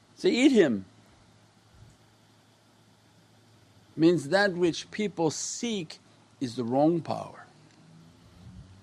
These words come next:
And what the tariqah comes to teach us is that take a path and how to get that power, 'cause everyone wants, oh, who believe then say, "Oh, we want from Allah Azza wa Jal only." That's not the way.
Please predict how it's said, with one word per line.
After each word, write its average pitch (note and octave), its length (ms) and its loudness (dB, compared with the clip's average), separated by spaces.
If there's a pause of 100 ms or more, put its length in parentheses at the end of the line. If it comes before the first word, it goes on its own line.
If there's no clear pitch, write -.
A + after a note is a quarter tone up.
(760)
And C#3+ 160 -4
what C#3 160 2
the D3 100 -2
tariqah E3+ 540 2
comes F#3 500 6
to C#3 100 -8
teach A#3 500 -4
us - 460 -14 (1000)
is D3+ 120 0
that E3+ 200 2
take G#3 220 4
a E3+ 60 2
path F3+ 500 2
and C3 180 -4
how F3 160 2
to D#3+ 140 -4
get G#3 300 0
that - 200 8
power, A#2+ 240 8
'cause A2 140 -6
everyone G3 480 6
wants, D3+ 240 2
oh, D#3 440 4
who B2+ 160 0
believe C#3+ 420 2
then D3+ 120 0
say, D3+ 140 0
"Oh, D#3+ 140 4
we C3+ 180 -4
want D3+ 280 0
from C#3+ 300 0
Allah D3 220 4
Azza B2 180 0
wa B2+ 80 -2
Jal C3+ 380 0
only." C#3 500 0 (400)
That's - 260 -6
not C3 240 -4
the A#2 100 -2
way. G#2 320 0